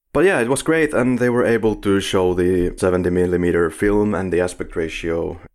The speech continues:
That is an experience in itself. Uh, the level of clarity and details that you can see in the image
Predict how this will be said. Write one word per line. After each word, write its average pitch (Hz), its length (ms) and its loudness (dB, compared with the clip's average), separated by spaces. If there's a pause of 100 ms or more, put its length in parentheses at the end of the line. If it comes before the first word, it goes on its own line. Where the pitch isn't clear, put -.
That 92 160 -2
is 90 140 -6
an 92 80 -2
experience 90 500 -2
in 71 80 -6
itself. 82 520 -2 (640)
Uh, - 240 -18
the 90 80 -6
level 98 260 0
of 92 140 -6
clarity 90 560 -2
and 82 120 -2
details 80 560 -4
that - 160 -12
you 73 100 -8
can 71 140 -14
see - 220 -14
in 65 80 -12
the 69 100 -12
image 82 600 -6